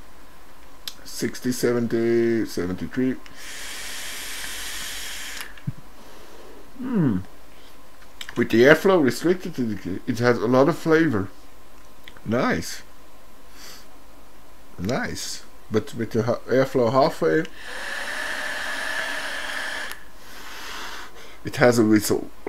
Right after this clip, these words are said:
<laughs> Open is too much for me.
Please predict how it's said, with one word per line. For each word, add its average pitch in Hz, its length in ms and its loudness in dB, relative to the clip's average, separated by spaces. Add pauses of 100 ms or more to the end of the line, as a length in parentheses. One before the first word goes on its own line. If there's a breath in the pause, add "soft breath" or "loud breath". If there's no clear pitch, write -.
<laughs> - 100 -2 (2750 loud breath)
Open 104 340 8
is 87 120 -2
too 104 100 4
much 85 260 6
for 85 120 0 (120)
me. 87 100 -6